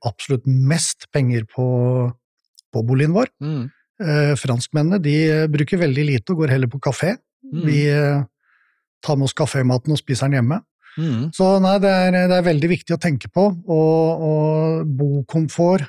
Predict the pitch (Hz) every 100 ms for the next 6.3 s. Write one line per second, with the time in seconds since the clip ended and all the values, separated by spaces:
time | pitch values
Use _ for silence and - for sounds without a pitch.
0 | _ 254 214 151 139 156 160 160 160 156
1 | _ - 185 135 113 - 156 160 151 135
2 | 120 160 131 127 131 120 151 131 165 147
3 | 156 156 135 107 - 208 - _ _ 120
4 | 110 110 - 170 151 151 - 180 185 185
5 | 143 143 143 156 156 151 151 156 151 151
6 | 151 151